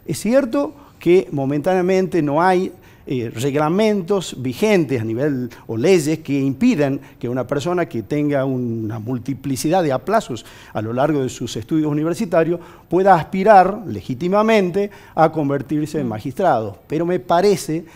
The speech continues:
Speaker 2: ¿Eso
Speaker 1: que
Speaker 2: debería modificarse, a su entender?
Speaker 1: Absolutamente,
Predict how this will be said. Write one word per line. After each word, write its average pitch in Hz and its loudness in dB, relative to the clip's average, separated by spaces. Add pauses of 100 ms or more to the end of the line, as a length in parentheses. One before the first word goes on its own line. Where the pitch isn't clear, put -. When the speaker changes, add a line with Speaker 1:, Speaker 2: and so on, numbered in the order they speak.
Speaker 2:
¿Eso 330 -8
Speaker 1:
que - 0
Speaker 2:
debería 240 0
modificarse, 233 -8
a 185 -14
su - -18
entender? 180 -10 (140)
Speaker 1:
Absolutamente, 208 0